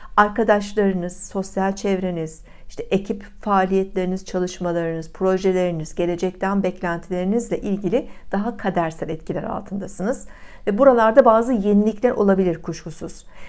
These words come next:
Sekiz Kasım'da on altı derece Boğa burcunda dolunayla beraber tam ay tutulması yaşayacağız. Ay tutulmaları daha duygusal süreçlerimizle ilgilidir. Kendi içinde bir farkındalık ge-, verir, hayatımızda bir tamamlanma, bir dönüşüm,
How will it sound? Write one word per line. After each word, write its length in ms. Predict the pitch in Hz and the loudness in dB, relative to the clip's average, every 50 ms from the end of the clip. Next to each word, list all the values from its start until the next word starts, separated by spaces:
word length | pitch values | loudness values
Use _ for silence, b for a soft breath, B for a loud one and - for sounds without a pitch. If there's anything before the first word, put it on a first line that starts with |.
| B B | B B
Sekiz 400 | - - 254 254 - 339 339 - | 2 2 2 4 2 -2 -2 -2
Kasım'da 600 | - 214 202 - - 185 180 208 233 302 339 - - - - - - - - | -2 -2 -2 -2 -4 -2 2 4 4 2 2 -2 -8 -16 -18 -18 -18 2 4
on 140 | 262 294 320 | 6 6 6
altı 320 | 311 285 262 247 240 202 | 4 0 0 -2 2 4
derece 340 | 233 233 233 226 240 240 185 | 4 4 4 4 2 2 4
Boğa 300 | 202 208 226 254 254 202 | 6 6 6 6 4 2
burcunda 480 | 208 202 196 202 202 202 214 214 180 202 | 0 -2 -2 0 0 0 0 2 4 4
dolunayla 520 | 214 240 262 254 240 214 190 185 180 170 | 4 4 4 0 0 0 0 0 0 2
beraber 460 | 180 175 170 170 175 180 240 311 339 B B B B - | 2 2 2 0 2 2 2 2 2 B B B B -8
tam 180 | - 269 311 311 | -2 -2 -2 0
ay 240 | - 240 247 240 240 | 2 2 2 2 0
tutulması 500 | 240 - - - 185 165 170 165 - 165 | -2 -8 -8 -6 -4 -4 -4 -6 -6 -6
yaşayacağız. 640 | 160 160 - - 185 - - - - 196 - - - B B B B B B B B - | -6 -6 -6 -8 -10 -8 -6 -8 -8 -8 -12 -14 -14 B B B B B B B B 4
Ay 200 | 240 277 311 302 | 4 4 4 2
tutulmaları 580 | - 294 - 294 294 285 277 277 285 294 277 | -2 -4 -2 -2 2 4 4 4 4 4 4
daha 260 | 226 247 247 269 233 208 | 2 2 2 0 -2 0
duygusal 560 | 226 226 208 202 196 - - 220 220 214 202 202 - - - - - | -2 -2 -2 -4 -4 0 2 4 4 4 2 -2 -8 -14 -18 -20 -20
süreçlerimizle 760 | - - - 185 180 180 - - 175 170 170 170 170 180 - | -14 -4 -2 -2 -2 -2 -2 -4 -4 -2 -4 -4 -4 -4 -4
ilgilidir. 600 | - 170 180 196 196 196 196 - 294 320 - B B B B B B - | -4 -4 -4 -4 -4 -4 -2 -2 -2 -2 -4 B B B B B B -2
Kendi 260 | - 240 226 220 247 | 0 2 2 2 2
içinde 500 | 233 226 - - 208 208 202 226 214 202 | 0 -4 -4 -4 -2 0 2 0 2 0
bir 60 | 202 | 0
farkındalık 800 | 202 202 - 202 180 175 196 - 220 220 208 220 226 233 - - | -2 -2 -2 -2 -2 -2 0 -2 2 4 4 4 4 0 -4 -6
ge-, 540 | - - 190 220 214 208 196 196 196 180 180 | -10 -2 2 2 2 2 2 -2 -4 2 4
verir, 300 | 208 208 202 214 202 202 | 4 4 4 2 -2 -2
hayatımızda 640 | 202 170 170 170 185 - - 196 190 190 - 208 202 | -2 0 0 0 -2 -2 -2 -2 -2 0 0 -2 -2
bir 100 | 202 196 | -2 -4
tamamlanma, 840 | - 180 175 175 180 190 196 208 214 208 208 208 220 214 214 214 B B B B B B B B - - | -6 -2 -2 0 0 0 2 2 0 0 0 0 0 0 0 -4 B B B B B B B B -12 -4
bir 320 | 170 180 165 151 143 151 | -2 -2 -2 -2 0 2
dönüşüm, 580 | 180 190 202 208 202 202 - 226 214 214 220 | 2 4 4 2 0 0 0 0 0 0 -2